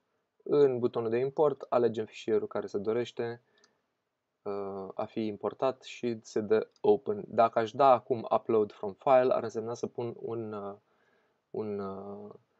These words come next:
un place mark în harta noastră și chiar nu-mi doresc acest lucru în acest moment. Bun, cancel. Cam asta ar fi pe scurt.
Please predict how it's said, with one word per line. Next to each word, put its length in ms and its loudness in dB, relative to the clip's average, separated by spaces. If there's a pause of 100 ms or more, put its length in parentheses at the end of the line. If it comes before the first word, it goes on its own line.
(160)
un 160 -6
place 320 2
mark 220 -4
în 100 -6
harta 320 -2
noastră 580 -6
și 540 -14
chiar 200 -6
nu-mi 180 -10
doresc 280 -14
acest 260 -8
lucru 240 -8
în 60 -12
acest 220 -14
moment. 360 -18 (920)
Bun, 280 0
cancel. 440 -6 (1160)
Cam 200 0
asta 240 0
ar 160 6
fi 160 -4
pe 120 2
scurt. 440 0